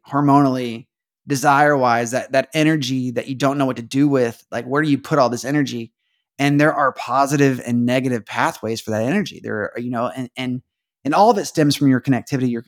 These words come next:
your, your closeness to the Lord. But it's cool for me to see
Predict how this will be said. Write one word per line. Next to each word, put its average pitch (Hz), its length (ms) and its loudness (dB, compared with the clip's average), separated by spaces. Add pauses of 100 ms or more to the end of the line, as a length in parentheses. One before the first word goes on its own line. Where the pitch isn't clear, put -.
your, 117 200 -6
your 123 180 -8
closeness 143 420 -2
to - 60 -14
the 113 100 -4
Lord. 135 300 -4 (580)
But 151 320 0 (520)
it's 180 220 -2
cool 214 280 0
for 175 80 -4
me 175 120 2
to 156 80 0
see 175 540 -2